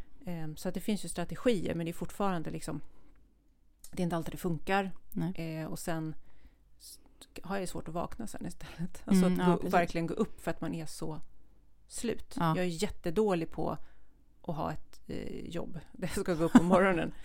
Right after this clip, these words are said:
Speaker 2: <laughs> Ja.
Speaker 1: Alltså, eller när man har ett jobb så är det lättare att gå upp, för då blir man ju motiverad. Alltså,
Speaker 2: Ja.
Speaker 1: speciellt om det är något kul uppdrag jag har, om jag ska
Speaker 2: Ja, just det.
Speaker 1: fota någonting, så bara,
Speaker 2: Mm.
Speaker 1: "Tjoho, nu ska jag gå upp och göra det här."
Speaker 2: Mm.
Speaker 1: Eller när vi var ute och reste, så jag kommer inte ihåg när
Speaker 2: Mm.
Speaker 1: vi gick upp på morgonen, men vi gick ju ändå upp, liksom, jag sov inte till tio.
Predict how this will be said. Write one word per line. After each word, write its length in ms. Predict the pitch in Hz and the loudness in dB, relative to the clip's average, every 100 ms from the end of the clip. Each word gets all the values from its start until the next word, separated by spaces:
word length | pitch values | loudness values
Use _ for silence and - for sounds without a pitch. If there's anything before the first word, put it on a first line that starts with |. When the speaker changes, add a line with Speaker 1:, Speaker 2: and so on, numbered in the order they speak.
| - | -8
Speaker 2:
<laughs> 240 | - - | -10 -6
Ja. 240 | 180 180 196 | 2 2 2
Speaker 1:
Alltså, 160 | - - | -2 2
eller 220 | 233 233 | 6 8
när 100 | 233 | 8
man 100 | 233 | 6
har 80 | 247 | 6
ett 100 | 226 | 6
jobb 240 | 247 202 170 | 6 6 4
så 80 | 202 | 0
är 40 | |
det 60 | 185 | 0
lättare 260 | 208 - | 0 2
att 60 | - | 4
gå 60 | |
upp, 80 | - | 2
för 80 | - | 0
då 60 | 175 | 0
blir 140 | 180 | 2
man 80 | 170 | 0
ju 60 | 165 | 0
motiverad. 600 | 170 185 233 - - - | 0 2 2 2 0 0
Alltså, 180 | - - | 0 0
Speaker 2:
Ja. 60 | |
Speaker 1:
speciellt 380 | - 185 185 196 | 2 4 4 2
om 60 | 170 | 0
det 60 | 160 | -2
är 40 | |
något 100 | - | -2
kul 300 | - 226 - | 0 0 0
uppdrag 420 | - - 214 170 | -2 2 4 4
jag 80 | 156 | 2
har, 80 | - | 0
om 80 | - | -2
jag 80 | - | -4
ska 120 | - | -2
Speaker 2:
Ja, 100 | 180 | 0
just 140 | 180 | 0
det. 80 | 190 | -2
Speaker 1:
fota 200 | - 196 | 0 0
någonting, 320 | 175 147 - | 0 0 -4
så 120 | - | -2
bara, 80 | 165 | 2
Speaker 2:
Mm. 80 | 165 | 2
Speaker 1:
"Tjoho, 340 | 175 285 285 | 4 2 2
nu 200 | 180 233 | 2 0
ska 260 | - - 208 | 2 2 2
jag 80 | 175 | 2
gå 60 | |
upp 120 | 175 - | 0 2
och 60 | |
göra 200 | 170 175 | 2 2
det 60 | 208 | 4
här." 240 | 247 - - | 2 2 0
Speaker 2:
Mm. 220 | - 160 185 - - - | 0 0 0 -4 -8 0
Speaker 1:
Eller 180 | 180 175 | 2 2
när 120 | 175 | 2
vi 180 | 170 185 | 2 2
var 80 | 175 | 2
ute 200 | - 170 | 2 0
och 60 | |
reste, 360 | 170 - - 196 | 0 -4 -4 -4
så 220 | - 175 208 | -2 -4 -4
jag 100 | - | -4
kommer 140 | 196 | -4
inte 100 | 170 | -4
ihåg 80 | - | -2
när 80 | 160 | 0
Speaker 2:
Mm. 100 | 170 | 0
Speaker 1:
vi 60 | |
gick 140 | 170 - | 0 0
upp 120 | - | 0
på 80 | - | 0
morgonen, 320 | - - 165 | -2 -4 -4
men 120 | 165 | -4
vi 60 | 165 | -6
gick 140 | - | -2
ju 60 | 175 | -2
ändå 180 | 170 196 | 0 -2
upp, 180 | - | -2
liksom, 240 | - - 151 | -6 -6 -4
jag 80 | 147 | -2
sov 220 | 170 156 | 0 0
inte 180 | - 208 | -2 -4
till 140 | 180 | -6
tio. 340 | - 156 - | -4 -2 -4